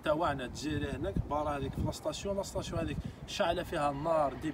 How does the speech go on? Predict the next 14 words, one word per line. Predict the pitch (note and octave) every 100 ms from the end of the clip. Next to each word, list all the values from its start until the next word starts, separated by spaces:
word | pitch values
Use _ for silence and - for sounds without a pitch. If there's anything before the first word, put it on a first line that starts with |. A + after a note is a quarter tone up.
| D#3
بيرو | D#3 C#3+
محروقه | C3+ - F3 F#3 E3+ E3
هذيك، | D#3 D3
آه، | C3+ A#2+
لاستاسيون. | A#2+ C3+ - A2+ - - - - - - - - - - -
ابري | A#3 - C4 B3+ B3+ - -
ش-، | - - - -
خويا | G#3 G#3 G3+ G3 F#3 E3+ D3+ C#3+ C3+ C3 B2+ B2
السطايفي | B2 - F#3+ F#3 G3 F#3+
هذا | G#3
شاف، | B3 A#3 -
آه، | F3+ D#3+ A#2 C3 -
السيد | - - G#3 F3 B2+
جاب | B2